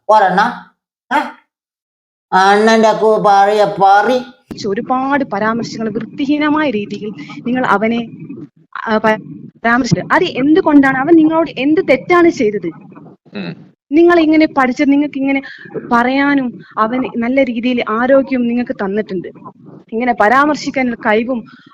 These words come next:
Speaker 2: എല്ലാ സ്വാതന്ത്ര്യവും നിങ്ങൾ തന്നതാണോ അവൻ ചെയ്ത തെറ്റ്?
Speaker 3: കഴിയുമ്പോ പറയണേ.
Speaker 2: ആ,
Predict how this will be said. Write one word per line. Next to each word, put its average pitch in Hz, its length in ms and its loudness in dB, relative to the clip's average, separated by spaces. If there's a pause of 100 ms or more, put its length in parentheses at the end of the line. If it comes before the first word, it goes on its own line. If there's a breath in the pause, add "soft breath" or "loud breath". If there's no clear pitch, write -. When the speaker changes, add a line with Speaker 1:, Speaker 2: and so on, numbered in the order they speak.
(140)
Speaker 2:
എല്ലാ 294 220 0 (180)
സ്വാതന്ത്ര്യവും 294 560 0
നിങ്ങൾ 285 160 0 (100)
തന്നതാണോ 277 480 0
അവൻ 254 160 0 (100)
ചെയ്ത 247 140 0 (100)
തെറ്റ്? 262 280 -6 (1600)
Speaker 3:
കഴിയുമ്പോ 101 340 -8
പറയണേ. - 240 -6 (1300)
Speaker 2:
ആ, 208 80 0